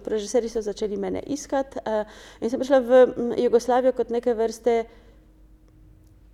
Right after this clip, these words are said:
kurioziteta, bi rekla. Jaz mislim, da, eh, mojemu hitremu prodoru v jugoslovanskem filmu je prispevalo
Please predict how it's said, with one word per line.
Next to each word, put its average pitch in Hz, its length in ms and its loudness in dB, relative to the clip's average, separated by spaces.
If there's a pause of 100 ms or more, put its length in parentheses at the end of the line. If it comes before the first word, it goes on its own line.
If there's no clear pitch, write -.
(100)
kurioziteta, 208 1000 -2
bi 165 180 -14
rekla. - 460 -16 (1400)
Jaz 220 140 -6
mislim, 285 280 -2
da, 220 400 0 (400)
eh, 208 180 -4
mojemu 233 420 -2
hitremu 247 560 -2
prodoru 226 600 0
v 208 240 -6
jugoslovanskem 226 600 -6
filmu 233 300 -6
je 220 60 -6
prispevalo 226 800 -2